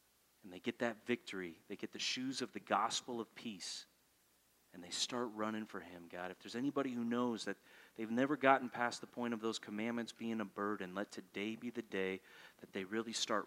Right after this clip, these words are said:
running for Jesus Christ. Let them come and talk to someone after the service. God, give people that faith. We know it's not by our works. It's your gift of faith. So please, God, we're begging you right now to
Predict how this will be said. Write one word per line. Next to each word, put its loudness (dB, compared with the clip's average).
running 0
for -8
Jesus -8
Christ. -4
Let -8
them -6
come 0
and 0
talk -2
to -8
someone 0
after 0
the -8
service. -8
God, 2
give 2
people -2
that 2
faith. -6
We -8
know 0
it's -2
not 2
by 4
our 6
works. -2
It's -4
your -2
gift -2
of -8
faith. -4
So -6
please, 0
God, 2
we're 0
begging 4
you 0
right 2
now 0
to -6